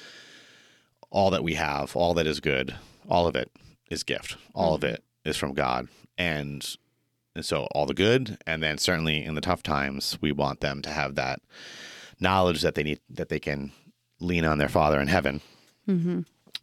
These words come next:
Speaker 1: to be with them and to help them, help carry them through. Yeah, no question about that. So I think it's, and I think there are some people, I think there are families that with good intentions l-, do a lot for their children. And we, I've, we've talked to f-,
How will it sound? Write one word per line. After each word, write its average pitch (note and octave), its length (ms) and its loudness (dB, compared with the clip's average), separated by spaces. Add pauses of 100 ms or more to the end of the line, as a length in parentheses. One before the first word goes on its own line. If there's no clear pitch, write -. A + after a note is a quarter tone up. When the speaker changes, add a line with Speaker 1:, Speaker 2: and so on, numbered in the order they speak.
Speaker 1:
to - 100 -8
be E2 120 0
with D2+ 140 0
them C#2+ 160 0
and C#2 80 -4
to B1+ 60 -6
help D2 180 0
them, C#2 220 -4
help D2 200 -2
carry C#2 240 0
them C2 140 -6
through. C2+ 380 -2
Yeah, D#2+ 140 0
no E2 120 2
question E2+ 300 -2
about D#2 280 -2
that. - 180 -8 (960)
So C#2+ 180 2
I C2+ 80 0
think F2+ 220 -2
it's, E2+ 180 0 (380)
and B2 100 2
I B2+ 60 4
think F3 160 0
there F3 80 4
are D#3+ 40 4
some D#3+ 160 2
people, G#2 440 4
I G#2 140 4
think G2+ 280 0
there G#2 220 2
are F#2 180 4
families F2+ 600 2
that D#2+ 280 0 (1300)
with G2+ 140 -4
good A#2 140 4
intentions G2+ 840 2
l-, F#2+ 160 -6 (340)
do G#2 220 2
a - 20 4
lot G#2+ 320 2
for A#2 100 2
their F2 140 2
children. C2 460 -2 (760)
And D#2+ 540 -2
we, G#2 200 2
I've, G2 260 0 (160)
we've G#2+ 200 -4
talked D#3+ 240 2
to - 60 -2
f-, - 160 -6